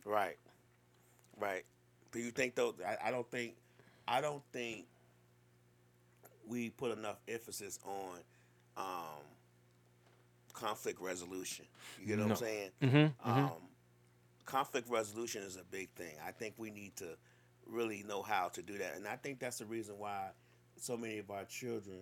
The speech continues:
Speaker 2: Mm-hmm.
Speaker 1: go down the path that they go through towards violence because they don't know how to do. They don't know how conflict resolution, how to, uh, de-escalate a situation.
Speaker 2: Mm-hmm.
Speaker 1: Sometimes you sit back and you, and you breathe for ten minutes, you
Speaker 2: Mm-hmm.
Speaker 1: realize that what that person said for ten seconds,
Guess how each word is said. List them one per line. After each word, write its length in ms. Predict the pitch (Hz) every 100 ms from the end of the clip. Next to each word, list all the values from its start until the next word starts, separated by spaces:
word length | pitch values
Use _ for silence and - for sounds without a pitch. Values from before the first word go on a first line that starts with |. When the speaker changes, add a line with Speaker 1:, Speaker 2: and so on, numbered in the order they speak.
| - - -
Speaker 2:
Mm-hmm. 140 | 104 110
Speaker 1:
go 60 |
down 240 | 107 104 95
the 80 |
path 320 | - 117 143 123
that 80 |
they 100 | 98
go 200 | 92 95 92
through 140 | 101 90
towards 280 | 110 98 95
violence 420 | 104 131 147 -
because 260 | 107 117 98
they 140 | 104 98
don't 260 | 107 147 107
know 80 |
how 220 | 101 101 92
to 260 | - 95 - - - - - - 117
do. 160 | 120 104 92
They 120 | 113
don't 160 | 120 135
know 100 | 147
how 200 | 123 98
conflict 500 | - 110 101 101 101
resolution, 520 | 92 90 92 87 90
how 200 | 135 151
to, 160 | 123 107 - - 95
uh, 20 | - 120
de-escalate 560 | 139 - - - 113
a 40 | 107
situation. 420 | - 120 107 110
Speaker 2:
Mm-hmm. 220 | - 117
Speaker 1:
Sometimes 320 | 117 165 160 160
you 60 |
sit 260 | - 160 151
back 200 | 147 147
and 100 | 139
you, 180 | 143 139 - - - -
and 200 | 117 127
you 100 | 143
breathe 320 | 120 131 143
for 140 | 147
ten 280 | - 151 135
minutes, 380 | 139 143 147 - - - -
you 100 | 143
Speaker 2:
Mm-hmm. 120 | 139
Speaker 1:
realize 340 | 160 147 139 123
that 100 | 131
what 140 | 147
that 180 | 156 -
person 260 | 147 147 143
said 440 | 170 165 151 92 - - 139
for 80 | 147
ten 160 | - 170
seconds, 380 | 165 156 143